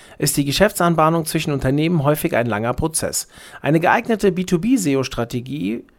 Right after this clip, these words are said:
fokussiert sich also nicht nur auf diejenigen Keywords, die der Entscheidungsträger sucht, sondern deckt die unterschiedli-,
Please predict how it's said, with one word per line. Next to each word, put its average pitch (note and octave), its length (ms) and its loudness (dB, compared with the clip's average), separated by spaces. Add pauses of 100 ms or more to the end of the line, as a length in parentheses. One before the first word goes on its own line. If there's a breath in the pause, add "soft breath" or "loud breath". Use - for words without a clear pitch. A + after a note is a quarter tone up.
(180)
fokussiert D#3+ 560 2
sich F3+ 220 -2
also D#3 180 4
nicht F#3+ 300 2
nur F3 100 6
auf D3+ 200 4
diejenigen D#3+ 480 2
Keywords, C#3+ 520 4 (380 loud breath)
die D#3 100 2
der D3 200 8
Entscheidungsträger C#3+ 760 2
sucht, G3+ 260 0
sondern C#3+ 340 4
deckt E3+ 220 2
die D#3+ 80 0
unterschiedli-, D#3+ 580 -2